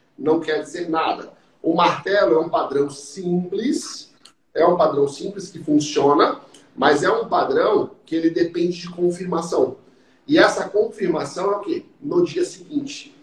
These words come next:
Se no dia seguinte romper a máxima do martelo,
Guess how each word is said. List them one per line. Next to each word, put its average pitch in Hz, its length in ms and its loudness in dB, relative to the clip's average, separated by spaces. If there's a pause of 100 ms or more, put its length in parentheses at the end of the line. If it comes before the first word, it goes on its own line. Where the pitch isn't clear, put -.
(220)
Se - 200 0
no 190 160 10
dia 220 160 2
seguinte 151 460 -2
romper 180 760 2 (160)
a 175 200 4
máxima 139 800 -6 (380)
do 196 220 4
martelo, 151 640 -4